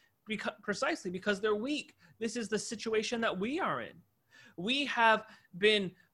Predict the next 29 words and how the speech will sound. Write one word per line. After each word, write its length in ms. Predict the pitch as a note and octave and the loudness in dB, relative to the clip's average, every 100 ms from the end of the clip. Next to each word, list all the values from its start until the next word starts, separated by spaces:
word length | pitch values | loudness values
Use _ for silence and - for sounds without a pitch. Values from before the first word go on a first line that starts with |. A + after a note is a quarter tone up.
| - | -6
called 380 | - B3+ C#4 G#3 | 4 6 6 6
by 200 | F3 D3+ | 2 4
God. 260 | D#3 E3 | 2 2
We 80 | G#3+ | 2
have 120 | G#3 | 0
been 140 | F#3 F3 | 0 -4
chosen 580 | - B3+ F4 - G3+ | -2 0 0 -2 -2
by 160 | E3 D3 | 0 0
God, 340 | D3 D3 E3+ | 2 4 4
not 180 | G#3+ C4 | 6 6
because 300 | B3+ A3+ F3+ | 6 2 2
we're 260 | D#3+ C4 F#4+ | 2 4 4
great, 440 | F#3+ C#3+ B2 F3+ - _ _ _ _ _ _ - | 2 0 0 -4 -12 _ _ _ _ _ _ 2
but 120 | A#3 | 2
because 300 | B3+ D4 C4 | 4 4 4
God 400 | A3+ C#4+ G4 C#4 | 4 0 0 -2
is 140 | F3 | -4
great, 360 | - A2+ D2 - _ _ _ _ | -4 -4 -4 -8 _ _ _ _
because 320 | - G3 A#3 - _ _ | 0 4 4 2 _ _
he 400 | - C#4+ E4+ D4+ | -6 0 2 2
has 200 | A3+ F#3+ | 0 0
done 280 | F#3 D#3+ D3 | 2 2 2
great 280 | C#3+ - - | -2 -2 -8
things, 320 | F#2+ A2+ - _ _ | -12 -12 -18 _ _
because 280 | G#3 A3+ G#3 | 0 0 0
he 540 | - - D4+ E4 E4+ | -4 0 4 4 4
is 180 | - E3+ | 2 0
at 180 | D3+ - | 0 0
work. 200 | A#2 - | -6 -14